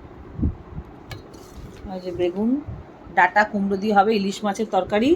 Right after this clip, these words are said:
আর ওইখানে নিয়ে এসছি ওই যে রাখা প্যাকেটে আছে শসা এক কেজি, ওই খরগোশগুলো খায়, ধনেপাতা, কালো প্যাকেটটায় আছে পেঁয়াজ, আর ওটাই আছে উচ্ছে। আমার বরকে বললাম, "একটু বার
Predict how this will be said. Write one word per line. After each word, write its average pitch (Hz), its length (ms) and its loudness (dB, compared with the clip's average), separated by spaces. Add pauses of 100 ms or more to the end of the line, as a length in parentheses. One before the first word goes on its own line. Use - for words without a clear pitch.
(540)
আর 180 160 4
ওইখানে 214 380 0
নিয়ে 220 260 0
এসছি - 180 -6 (120)
ওই 285 240 0 (100)
যে 247 60 6 (120)
রাখা 214 260 2
প্যাকেটে 202 400 -2
আছে 190 120 -6 (120)
শসা 190 300 0 (120)
এক 202 140 -2
কেজি, 226 280 0 (560)
ওই 202 100 0 (160)
খরগোশগুলো 208 480 2 (100)
খায়, 220 300 4
ধনেপাতা, 220 500 2 (600)
কালো 208 240 4
প্যাকেটটায় 220 460 4
আছে 226 120 0 (100)
পেঁয়াজ, 233 380 6
আর 214 120 4
ওটাই 202 240 6
আছে 196 200 -2
উচ্ছে। 190 200 -6
আমার 190 160 4
বরকে 180 200 4
বললাম, 208 180 0
"একটু 220 160 0
বার 170 120 4